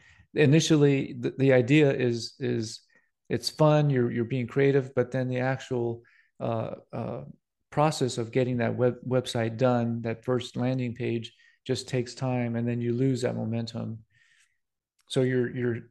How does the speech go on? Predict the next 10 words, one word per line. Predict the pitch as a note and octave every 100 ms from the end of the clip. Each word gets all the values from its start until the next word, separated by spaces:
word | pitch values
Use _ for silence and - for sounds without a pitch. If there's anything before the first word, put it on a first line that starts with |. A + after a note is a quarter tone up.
| _ _ _ -
you're | B2+ C3
out | C#3+ C#3+
there, | C#3
you're | B2 A#2
sweating, | - C#3 C#3 C#3 B2+
you're | A#2
toiling | - D3 D3+ C#3+
away, | C3 C3+ C3 B2+
you're | A#2+
laboring. | A#2+ C#3 C#3 C#3+ C#3+ C#3